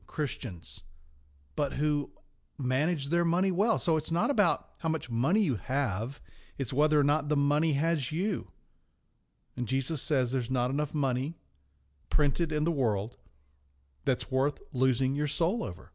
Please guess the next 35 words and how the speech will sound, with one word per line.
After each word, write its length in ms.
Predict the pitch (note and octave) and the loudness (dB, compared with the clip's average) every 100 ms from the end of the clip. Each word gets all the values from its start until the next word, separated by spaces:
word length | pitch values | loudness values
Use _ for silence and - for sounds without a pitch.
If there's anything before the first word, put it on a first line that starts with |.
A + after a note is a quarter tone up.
| _ | _
So 140 | - A#3 | 2 4
it's 120 | B3 | 6
a 60 | C#4 | 4
priority 540 | - G3+ G#3+ A#3+ F3+ | 4 4 4 2 0
thing. 300 | - G#2+ B2+ | 0 -2 -2
It's 180 | E3 - | -2 -2
not 160 | G#3 | 0
a, 120 | G#3 B2 - - - - | 0 -2 -10 -20 -20 -8
it's 160 | F3+ - | -4 -2
not 160 | A#3+ | -2
a 60 | G3 | -2
good 420 | C3 C3 - E3+ | -4 -6 -2 0
or 60 | D#3 | 0
evil 320 | E3 G#3+ F#3+ | -2 -4 -4
thing. 240 | A#2 A#2 | -4 -4
It's 140 | D#3+ F3 | -4 -6
a 40 | |
priority 300 | - G#3 B3+ | -2 -2 -2
thing. 160 | - B2 - - - - - | -4 -8 -14 -20 -20 -20 -8
So 120 | - | 0
what 80 | D4+ | 4
do 60 | E4 | 6
we 100 | B3+ | 6
mean 220 | B3 A3 | 8 6
when 120 | E3 | 6
Jesus 320 | C3 F3 C#3+ | 2 0 2
says 400 | - E3+ C3 - - - _ _ _ _ _ _ _ _ - C#3 | 4 4 2 0 -4 -20 _ _ _ _ _ _ _ _ -14 -2
gaining 380 | C#3+ D3+ D#3+ D3+ | 2 4 2 0
the 80 | A2 | 0
whole 280 | D3+ D3 | 2 2
world? 260 | C#3+ C3+ A2 | 2 0 0
Well, 160 | B2 - - - | -4 -6 -8 0
the 80 | |
word 340 | F#3 F#3 C#4+ A3 | 2 4 4 2
world 600 | D3+ G#3 D#3+ A2+ B2 | 4 4 4 2 0